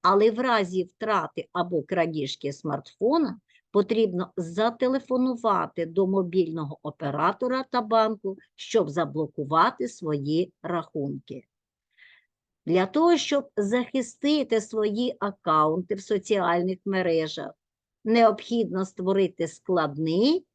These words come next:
та унікальний пароль або багатофакторну автентифікацію. Ну, крім шахраїв, на акаунти українців також полюють російські орки,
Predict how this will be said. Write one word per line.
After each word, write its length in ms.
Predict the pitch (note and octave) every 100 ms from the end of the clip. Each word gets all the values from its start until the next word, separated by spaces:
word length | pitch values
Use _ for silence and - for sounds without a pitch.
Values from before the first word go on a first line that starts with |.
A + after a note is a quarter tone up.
| _
та 160 | - E3+
унікальний 840 | F3+ F3 E3+ - D#3+ F#3 A3+ G#3+ -
пароль 440 | D3+ D3 D3 C#3 - _ _ _ _
або 680 | G#3+ G3+ C#3 D#3+ F3 C#4+ E4+ _ -
багатофакторну 1300 | F3 E3+ F3 D#3 - - D3+ D3 D#3 - A3+ B3+ B3 -
автентифікацію. 1300 | E3 F3 - F#3+ F#3+ F3 - D#3+ - C3+ - - - _ _ _ _ - - - _ -
Ну, 420 | G3 G#3+ E4+ A4+ _ _ _ _ _ _
крім 380 | A3+ B3+ E4
шахраїв, 840 | E4+ C#4+ C4 - G3 E3 D3+ A#3+ C#4 -
на 240 | F#3+ D3+
акаунти 600 | D3+ - E3+ A3 B3 C#4
українців 680 | B3+ B3+ B3 B3 A#3+ A#3 G3+
також 560 | - D#3 - F#3+ A#3+ -
полюють 680 | F3+ E3 D#3 F3 F#3+ G3
російські 800 | - E3+ D#3+ D#3+ D#3 D#3 - D#3+ -
орки, 540 | D#3 D3 - - -